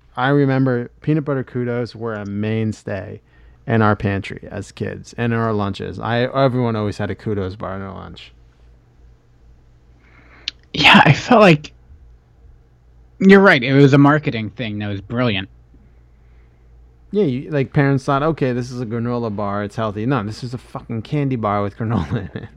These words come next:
Speaker 2: Yeah.
Speaker 1: And then they later started putting candy bar pieces. Like, when they relaunched in two thousand seventeen, I do believe they got discontinued again.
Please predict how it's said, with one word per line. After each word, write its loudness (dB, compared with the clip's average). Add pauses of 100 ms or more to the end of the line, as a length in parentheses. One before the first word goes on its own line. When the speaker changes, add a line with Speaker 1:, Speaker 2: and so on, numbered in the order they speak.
Speaker 2:
Yeah. 4 (1200)
Speaker 1:
And 0
then 2
they 2
later 0
started -2
putting -2
candy -4
bar -4
pieces. -6
Like, -8
when -6
they -2
relaunched -2
in -8
two -6
thousand -6
seventeen, -8
I -6
do -6
believe -8
they -8
got -10
discontinued -10
again. -8